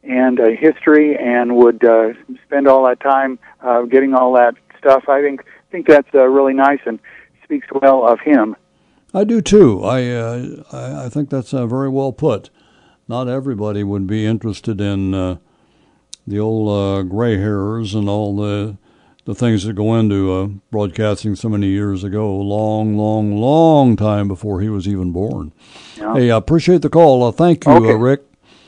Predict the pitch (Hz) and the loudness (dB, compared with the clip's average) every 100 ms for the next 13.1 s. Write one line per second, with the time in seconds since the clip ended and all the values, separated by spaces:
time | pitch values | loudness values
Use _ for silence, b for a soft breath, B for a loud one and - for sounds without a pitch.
0 | b b b _ _ _ _ _ _ _ | b b b _ _ _ _ _ _ _
1 | _ _ _ _ _ _ _ _ - 110 | _ _ _ _ _ _ _ _ -16 -10
2 | 104 123 143 - 135 117 98 110 85 107 | -4 -2 0 2 2 2 0 -2 0 2
3 | 180 - 175 104 95 135 110 98 101 131 | 2 2 -2 0 4 6 6 2 -2 -2
4 | 104 101 110 117 110 107 - - 127 95 | -4 -2 0 0 0 -2 -4 -2 0 0
5 | 92 98 98 92 - 104 98 95 113 104 | -2 -2 -2 -4 -6 -6 -4 -4 -6 -4
6 | 113 107 - 113 107 101 92 107 101 98 | -4 -4 -6 -6 -4 -4 -4 -4 -4 -4
7 | 92 110 113 87 85 - - _ _ _ | -6 -4 -4 -4 -10 -18 -20 _ _ _
8 | _ _ _ _ - 107 98 92 92 98 | _ _ _ _ -8 -4 -4 -6 -8 -10
9 | 98 95 - 104 95 95 92 - 101 92 | -10 -10 -8 -8 -6 -8 -10 -12 -12 -8
10 | 101 101 98 92 92 - 95 90 101 95 | -8 -8 -10 -10 -12 -12 -12 -8 -8 -6
11 | 104 95 110 95 95 92 90 - - 143 | -4 -2 -2 -2 -4 -4 -6 -6 -4 -2
12 | 101 90 90 92 92 - 92 90 85 - | -2 -4 -4 -6 -8 -8 -8 -8 -10 -12